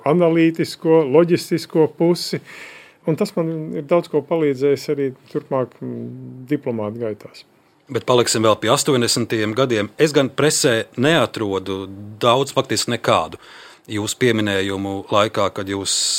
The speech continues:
Speaker 2: eh, strādājat par izmeklētāju milicijā un arī par jūsu tiesnešu gaitām. Vien vēlāk kādā intervijā jūs, eh, esat teicis šādus vārdus:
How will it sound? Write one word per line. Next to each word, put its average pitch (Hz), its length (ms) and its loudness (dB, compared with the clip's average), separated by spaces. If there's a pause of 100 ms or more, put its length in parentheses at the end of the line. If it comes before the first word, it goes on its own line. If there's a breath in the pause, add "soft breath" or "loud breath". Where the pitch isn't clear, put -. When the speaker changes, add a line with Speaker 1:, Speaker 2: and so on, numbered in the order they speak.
(100)
Speaker 2:
eh, 95 180 -8
strādājat 98 580 -2
par 101 100 -4
izmeklētāju 117 720 2
milicijā 101 540 -4
un 98 80 -8
arī 95 180 -8
par 95 160 -12
jūsu 98 220 -8
tiesnešu 131 420 0
gaitām. 120 420 0 (800)
Vien 127 180 6
vēlāk 139 380 6
kādā 107 320 2
intervijā 107 540 -2
jūs, 104 240 -4 (280)
eh, 104 100 -6 (460 loud breath)
esat 110 240 -4
teicis 113 380 0
šādus 107 600 2
vārdus: 139 640 2